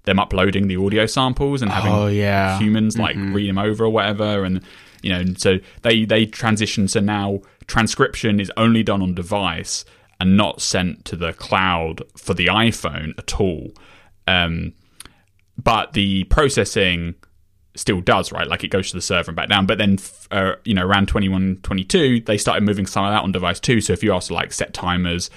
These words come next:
Speaker 1: uh, and stuff like that, the, the iPhone can do it without having a network connection at all, 'cause it can dictate your voice. You know, it transcribes the text on, on device,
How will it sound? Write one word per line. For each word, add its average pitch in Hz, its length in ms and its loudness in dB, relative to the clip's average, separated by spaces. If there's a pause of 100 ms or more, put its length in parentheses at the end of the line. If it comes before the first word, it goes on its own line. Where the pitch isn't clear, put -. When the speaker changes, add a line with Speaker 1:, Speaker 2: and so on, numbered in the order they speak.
(360)
Speaker 1:
uh, 87 120 -4
and 90 160 -4
stuff - 240 -4
like 78 160 -2
that, 107 320 2
the, 95 80 0
the 95 260 -4
iPhone 98 360 0
can 92 100 -2
do 92 120 0
it 80 60 0
without 92 280 0
having 82 200 -8
a 82 40 -6
network 73 300 -6
connection - 340 -8
at - 180 -10
all, 71 220 -6
'cause 87 160 -6
it 92 100 -2
can 85 240 -4 (140)
dictate - 360 2
your 98 120 0
voice. 110 600 2
You 92 80 -2
know, 90 100 0
it - 80 -4
transcribes 92 480 -2
the 95 60 -6
text - 380 -2
on, 92 220 0
on 98 220 4
device, 92 440 0